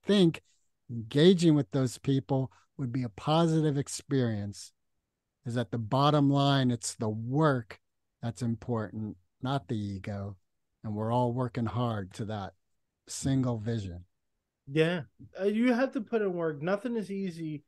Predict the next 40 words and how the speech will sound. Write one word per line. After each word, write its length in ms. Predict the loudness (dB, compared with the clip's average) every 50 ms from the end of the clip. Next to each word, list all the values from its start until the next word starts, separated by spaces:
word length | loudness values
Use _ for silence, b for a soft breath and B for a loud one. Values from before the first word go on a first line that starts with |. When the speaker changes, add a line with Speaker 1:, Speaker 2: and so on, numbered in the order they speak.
| _ _ _ _ _ _ _ -12
Speaker 2:
in 140 | -8 -4 0
life. 340 | 0 2 2 2 0 0 -2
And, 240 | -4 -4 -4 -2 0
you 100 | 2 2
know, 140 | 2 2 2
there's 200 | 2 2 0 0
a 40 |
lot 220 | 0 0 2 2 0
of 80 | 0
people 320 | -2 -4 -6 -4 -4 -4 -4
who 80 | -4
feel 420 | -6 -6 -6 -4 -2 -2 -2 -4 -4
that 340 | -4 -6 -6 -6 -6 -10 -12 _ _ _ _ _ _ _ _ _ _ -2 -2
I, 280 | 0 0 0 2 4
I 20 | 6
used 240 | 8 8 6 6
to 60 | 2 -4
be 140 | -2 0
like 280 | 0 2 0 0 0 -2
that, 240 | -2 -2 -2 -2 -6 -8
you 120 | -4 -2 -2
know, 200 | 0 0 0 -2
when 100 | -2 -2
I 100 | -2 -2
graduated 480 | -2 -2 -2 -2 -2 -4 -6 -8 -8
school, 300 | -10 -10 -10 -8 -8 -8
just 220 | -8 -10 -10 -10 -8
sitting 180 | -10 -10 -10
around 320 | -10 -10 -8 -6 -6 -6 -2
thinking 460 | 2 2 2 2 2 0 0 2 2
Netflix 240 | 2 2 2 0 -2
was 240 | -4 -4 -4 -8 -8
gonna 220 | -6 -6 -6 -6 -8 -6
call 300 | -4 -4 -2 -2 -2 -4
me. 260 | -4 -4 -6 -8 -8 -10 b b b b b -2
Mom 160 | 2 6 8
was 100 | 8 8
gonna, 220 | 6 2 0 0
Speaker 1:
<laughs> 100 | 2 2
Speaker 2:
"Hey, 220 | 2 2 2 0